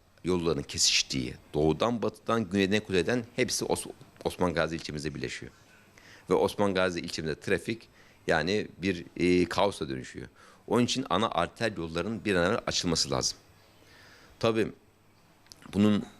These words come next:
yanında, e, kentsel dönüşüm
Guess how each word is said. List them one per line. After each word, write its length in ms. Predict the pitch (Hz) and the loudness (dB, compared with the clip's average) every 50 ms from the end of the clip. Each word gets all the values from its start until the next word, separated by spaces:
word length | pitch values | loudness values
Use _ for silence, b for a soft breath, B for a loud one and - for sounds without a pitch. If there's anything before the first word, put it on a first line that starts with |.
| - - | -4 0
yanında, 540 | 92 98 98 98 101 98 92 95 98 - b b b b b b _ | 2 2 2 2 0 2 2 2 0 0 b b b b b b _
e, 600 | - 80 82 82 82 80 80 80 80 80 80 80 | -4 -2 0 0 2 2 0 0 0 0 -2 -4
kentsel 460 | 80 - - 92 87 - 107 95 85 87 | -4 -4 -4 -4 0 0 0 0 0 0
dönüşüm 420 | 90 87 - - 90 87 85 | -2 -2 -2 -2 -4 -4 -4